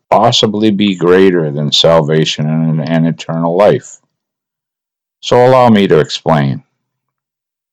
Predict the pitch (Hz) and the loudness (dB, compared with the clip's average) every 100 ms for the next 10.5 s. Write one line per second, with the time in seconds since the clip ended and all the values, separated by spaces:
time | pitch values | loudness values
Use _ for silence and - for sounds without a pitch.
0 | _ - - _ _ _ _ - 107 113 | _ -18 -18 _ _ _ _ -4 2 4
1 | 143 165 135 - - 113 - 87 - 95 | 4 4 2 2 0 0 -2 -2 0 2
2 | 92 78 82 76 - 80 78 - 76 71 | 2 2 0 0 0 0 -2 -4 -6 -2
3 | 76 73 - 73 69 65 53 - _ _ | -2 -4 -6 -8 -6 -8 -10 -14 _ _
4 | _ _ _ _ - 95 143 165 - 82 | _ _ _ _ -10 0 2 2 0 0
5 | 82 95 - _ - 95 98 85 80 78 | 2 2 -2 _ -2 0 0 0 0 0
6 | 82 87 - 87 98 101 104 117 123 - | 0 -2 -4 -2 0 0 2 0 0 0
7 | 185 101 - - _ _ _ _ _ _ | 0 0 -4 -18 _ _ _ _ _ _
8 | _ _ - 120 135 139 - 139 139 - | _ _ -4 2 2 2 -2 0 0 0
9 | 135 117 110 95 87 87 - 95 92 87 | -2 0 2 4 2 0 -2 0 2 4
10 | 85 92 87 92 82 | 2 4 4 2 -2